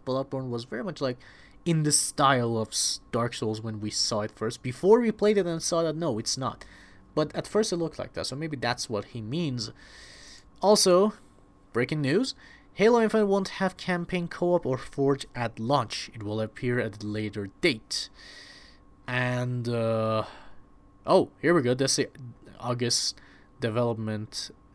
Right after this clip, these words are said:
developers update. Tech preview overall a success, but they are aware of the issues and solving them. Already worked out year one roadmap post-launch. Like we said, co-op at, it's not at launch, and Forge is not at launch. No release date yet,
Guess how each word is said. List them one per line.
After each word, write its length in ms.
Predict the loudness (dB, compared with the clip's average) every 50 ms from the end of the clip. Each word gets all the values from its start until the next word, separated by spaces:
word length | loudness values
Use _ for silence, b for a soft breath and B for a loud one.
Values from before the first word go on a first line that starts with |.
| -14 -6
developers 460 | -4 -4 -2 -2 -4 -4 -4 -4 -2 -2
update. 340 | -2 -2 -2 -4 -4 -4 -6 B B B B B B B B B -14 -2
Tech 240 | 0 0 0 0
preview 540 | -2 -4 -4 -2 0 0 2 4 4 4 2 2
overall 380 | 0 2 4 4 4 4 2
a 40 | 2
success, 580 | 0 -2 0 0 0 0 0 0 -2 -4 -6 -8
but 280 | -4 -2 -2 -2 0
they 100 | -2 0
are 100 | 0 0
aware 240 | 0 0 0 -2 -2
of 80 | 0 -2
the 140 | -4 -4
issues 240 | -4 -6 -6 -6 -6
and 80 | -6 -6
solving 400 | -6 -6 -6 -6 -6 -6 -4 -2
them. 220 | -2 -2 -2 -2
Already 360 | -2 -2 -2 -2 -2 -2 -4
worked 300 | -4 -4 -4 -6 -4 -4
out 140 | -4 -4 -4
year 220 | -2 -2 -2 -2 -2
one 180 | -4 -6 -6
roadmap 480 | -4 -4 -4 -4 -4 -6 -6 -6 -8 -8 -10 -18 -18 -14 -10
post-launch. 600 | -6 -4 -4 -4 0 2 2 4 4 2 -2 -8 B B B B B B B B B B B B 0
Like 180 | 0 0 0
we 80 | 0 0
said, 360 | 2 2 2 2 0 -2 -6
co-op 420 | -4 -2 0 2 4 2 2 0 -4
at, 100 | -8 -10 -12 -16 -18 -18 -20 -12 -10
it's 200 | -6 -4 -4 -2
not 120 | -2 0
at 140 | 0 -2 0
launch, 280 | -2 -4 -4 -6 -8 -8
and 340 | -8 -8 -6 -8 -8 -10
Forge 380 | -12 -8 -6 -4 -4 -4 -4 -6
is 120 | -8 -8
not 160 | -6 -6 -4 -4
at 140 | -4 -4
launch. 340 | -4 -4 -4 -4 -6 -10 -14 B B B B B B B
No 180 | 0 4 6 6
release 380 | 8 8 6 6 4 2 2 2
date 260 | 2 0 0 0 -2
yet, 560 | -2 0 0 0 -2 -2 -6 -8 -8 -8 -10